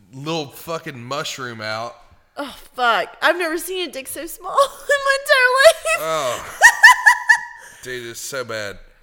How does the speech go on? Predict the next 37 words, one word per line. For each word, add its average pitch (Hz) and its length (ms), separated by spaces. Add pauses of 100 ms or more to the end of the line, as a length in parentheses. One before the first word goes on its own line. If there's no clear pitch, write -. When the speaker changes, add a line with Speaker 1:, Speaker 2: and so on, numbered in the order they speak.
(280)
Speaker 1:
But 214 120
anyway, 247 280
let's 254 240
get 302 180
back 254 260
onto 214 240
the 165 220 (280)
fucking 170 400
task 165 440
at 131 140
hand. 240 280
Speaker 2:
I'm 370 40
sorry. 240 340
Speaker 1:
This 180 80
Speaker 2:
I'm 349 180
derailing 247 520
you, 180 140
but 190 120
Speaker 1:
you 311 140
Speaker 2:
it's 269 80 (640)
Speaker 1:
are, - 60
we 226 100
got 220 240
twenty 220 400
minutes 196 340
left 143 300
and 120 140
a 117 100
lot 160 380
of 175 80
content 139 540
to 113 100
run 117 240
through 104 240
now. 95 400
Speaker 2:
I'm 240 180
sorry. - 200